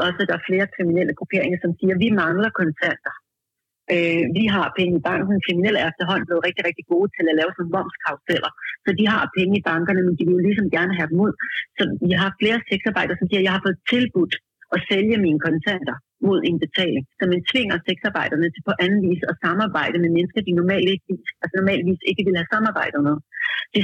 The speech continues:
ser vi også i forbindelse med, øh, for eksempel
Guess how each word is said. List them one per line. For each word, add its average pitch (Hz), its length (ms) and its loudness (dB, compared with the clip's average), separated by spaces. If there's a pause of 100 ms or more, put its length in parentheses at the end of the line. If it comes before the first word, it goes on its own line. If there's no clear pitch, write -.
ser 226 220 2
vi 196 60 2 (100)
også 185 180 -4
i 202 120 -4
forbindelse 196 480 0 (120)
med, 175 140 2 (280)
øh, 165 260 2 (520)
for 190 100 0
eksempel 175 280 2